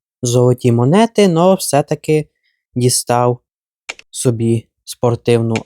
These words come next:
Audi. Всім привіт, з вами Дон І. Ну і сьогодні ми знову граємо в ретро-гараж.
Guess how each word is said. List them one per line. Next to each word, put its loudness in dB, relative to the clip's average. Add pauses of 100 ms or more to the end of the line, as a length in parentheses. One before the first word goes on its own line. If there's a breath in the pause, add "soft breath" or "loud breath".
Audi. -2 (800 soft breath)
Всім 2
привіт, -2 (100)
з -8
вами 0
Дон 0
І. 0 (360)
Ну 4
і 2
сьогодні 0
ми -4
знову -2
граємо 0
в -8
ретро-гараж. -4